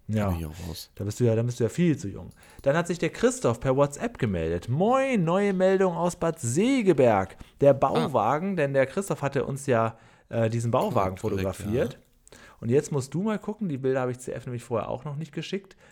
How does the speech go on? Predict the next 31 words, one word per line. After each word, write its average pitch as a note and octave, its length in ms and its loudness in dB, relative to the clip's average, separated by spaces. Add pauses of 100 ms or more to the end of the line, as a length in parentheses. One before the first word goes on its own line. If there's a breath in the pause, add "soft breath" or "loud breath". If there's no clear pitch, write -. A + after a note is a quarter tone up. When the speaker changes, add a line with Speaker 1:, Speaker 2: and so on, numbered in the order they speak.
Speaker 1:
Du B2+ 100 -12
kriegst C3 240 -10
jetzt B2 140 -8
von A2+ 160 -8
mir G#2+ 160 -4
Bilder G#2+ 400 -6
in F#2 160 -14
Telegram A2 640 -6
und B2 100 -10
ich - 160 -14
blende G2+ 240 -6
sie - 160 -12
euch F#2 320 -10
bei A2+ 280 -4 (320 loud breath)
YouTube G#2 840 -2
ein, A2+ 320 -2
denn C3 160 0
er G#2 80 -2
hat A2+ 140 -6
nochmal A2 260 -4
wieder G#2 160 -4
ein G2 40 -6
paar G2 180 -6
neue G2 280 -4
Bilder G2 320 -4
mitgebracht. E3+ 800 -10 (480 soft breath)
Hier A2+ 260 0
sind G#2 180 -6
sie G#2 100 -6
für G2 200 -8
dich. A3 340 -4